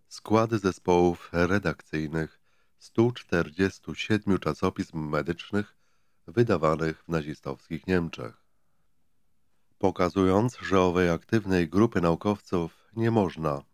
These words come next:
uznać żadną miarą za obłąkane lub fanatyczne skrzydło całego środowiska.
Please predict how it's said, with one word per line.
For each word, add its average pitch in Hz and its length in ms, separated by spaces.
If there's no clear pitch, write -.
uznać 98 540
żadną 80 480
miarą 85 540
za 90 220
obłąkane 87 800
lub 76 260
fanatyczne 82 880
skrzydło 82 640
całego 69 420
środowiska. 80 840